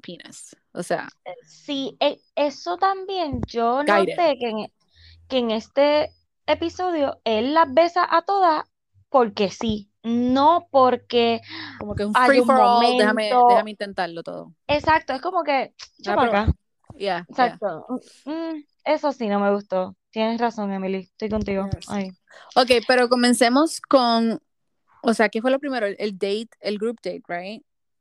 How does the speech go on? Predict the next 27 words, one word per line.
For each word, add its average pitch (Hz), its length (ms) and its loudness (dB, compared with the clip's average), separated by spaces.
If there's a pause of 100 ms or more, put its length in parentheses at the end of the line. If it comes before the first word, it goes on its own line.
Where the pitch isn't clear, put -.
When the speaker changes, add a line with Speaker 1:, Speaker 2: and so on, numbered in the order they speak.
(160)
Speaker 2:
Sí, 233 440 -4
el 208 180 0
group 226 260 -2
de, - 200 -2
oh, 202 160 -4
Dios 185 340 -16
mío. 180 400 -14
Speaker 1:
Ay, 247 180 -4
Speaker 2:
Esta 254 240 -4
Speaker 1:
Dios 262 120 -6
Speaker 2:
mujer, 233 240 -10
Speaker 1:
mío. 220 140 -8
Speaker 2:
de 233 100 4
Speaker 1:
So, - 20 -
ella 226 120 4
Speaker 2:
verdad 214 140 4
Speaker 1:
tiene 226 140 0
Speaker 2:
que 226 120 4
Speaker 1:
que... 190 60 -4
irse, 196 320 -14 (100)
tiene 214 160 -10
que 208 100 -6
irse. 202 280 -14 (680)
Speaker 2:
Sí, 226 400 -2
gracias 214 600 0
a - 20 2
Dios. 196 300 0